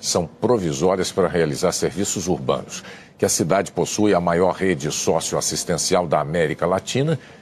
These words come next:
e que vai cumprir a decisão do ministro Alexandre de Moraes, desde que as medidas não comprometam o direito de ir e vir de todos.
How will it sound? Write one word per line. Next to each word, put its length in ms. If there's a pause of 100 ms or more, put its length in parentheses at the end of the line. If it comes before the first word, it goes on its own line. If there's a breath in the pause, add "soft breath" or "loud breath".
(140 loud breath)
e 120
que 160
vai 280
cumprir 540
a 60
decisão 480
do 100
ministro 460
Alexandre 480
de 100
Moraes, 500
desde 520
que 80
as 100
medidas 560
não 340
comprometam 800 (140)
o 120
direito 480
de 140
ir 240
e 80
vir 300
de 160
todos. 720